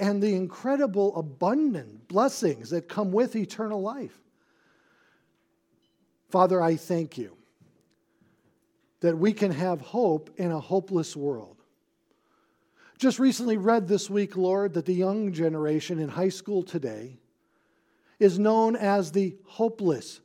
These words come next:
generation. Wow, what a moniker. Father, I pray that before any of those young people who are in high school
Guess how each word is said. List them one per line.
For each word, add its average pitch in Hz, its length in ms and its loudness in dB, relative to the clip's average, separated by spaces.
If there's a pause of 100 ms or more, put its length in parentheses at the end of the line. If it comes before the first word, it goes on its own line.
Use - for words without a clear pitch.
(140)
generation. 151 880 -4 (1500)
Wow, 131 480 2 (160)
what 160 300 2
a 175 40 0
moniker. 135 680 -8 (1160)
Father, 202 380 8
I 202 160 4
pray 143 600 -2
that 160 180 -2
before 196 420 -2
any 220 320 0
of 147 260 2
those 156 440 2
young 160 340 -2
people 139 480 -8 (1400)
who - 140 -4
are 170 120 4
in 190 120 4
high 175 240 0
school 170 460 -10